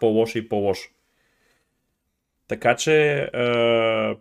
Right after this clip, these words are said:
при тях, а, положението в защита става доста така, а, бе, как да ти го кажа, а, за-, застрашаващо. Но, примерно, аз още знам, още от едно време, че Джони Еванс не е от най-добрите защитници. И в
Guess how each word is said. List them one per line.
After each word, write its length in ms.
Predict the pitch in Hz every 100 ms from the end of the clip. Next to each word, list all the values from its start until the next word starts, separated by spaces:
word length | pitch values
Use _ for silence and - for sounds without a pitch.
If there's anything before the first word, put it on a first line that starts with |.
| _
при 260 | 120 113 113
тях, 480 | 117 123 147 -
а, 300 | 160 147 143 143
положението 420 | 131 120 131 -
в 40 |
защита 320 | 127 117 -
става 320 | 139 123 131 127
доста 260 | 120 -
така, 680 | - - 143 135 131 123 117 107 - _ _ _ _ _ _ _ _ _ _ _ _ - _ _ _
а, 160 | 113 110
бе, 520 | 110 110 107 107 107
как 160 | 110 110
да 40 | 110
ти 60 |
го 100 | 104
кажа, 300 | 98 95 95 - _ _ _ -
а, 220 | 110 110
за-, 180 | 113 113
застрашаващо. 840 | 113 110 110 110 - 113 101 - _ _ _ _ _
Но, 200 | 127 127
примерно, 580 | 131 143 160 160 147 - _ -
аз 240 | - 123 143
още 220 | 139 151
знам, 320 | 131 131 143 - - -
още 260 | 135 -
от 160 | 143 - _
едно 240 | 127 117 139
време, 240 | 143 151
че 80 | 151
Джони 220 | 123 139
Еванс 320 | 135 160 147 131
не 60 |
е 40 | 131
от 160 | 165
най-добрите 480 | 143 117 110 113 107
защитници. 560 | 98 - 92 87 85 104 _ _ _ _ _ _ _ _ _ _ -
И 120 | 123
в 160 | 120